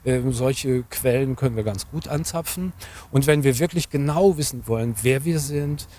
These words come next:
was unsere Persönlichkeitseigenschaften sind,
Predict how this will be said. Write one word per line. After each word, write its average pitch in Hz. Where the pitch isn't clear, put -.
was -
unsere 147
Persönlichkeitseigenschaften 123
sind, 131